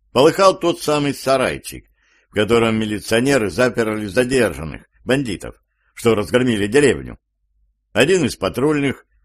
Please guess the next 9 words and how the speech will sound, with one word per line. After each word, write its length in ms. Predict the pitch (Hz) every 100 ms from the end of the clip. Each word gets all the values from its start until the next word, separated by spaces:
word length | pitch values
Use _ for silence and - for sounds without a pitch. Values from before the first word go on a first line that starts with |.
| _
безвольно 540 | - 104 104 175 160 131
валялся 460 | 110 131 127 -
на 100 | 120
земле, 560 | 107 101 92 80 69 - _ _ _
второй 340 | - 107 123 143
пытался 540 | 120 - 123 131 131
его 180 | 123 110
растрясти. 800 | 117 - 123 120 - 85 60 - _ _ _ _ _ _ _ -
"Леха, 680 | 92 110 107 107 98 95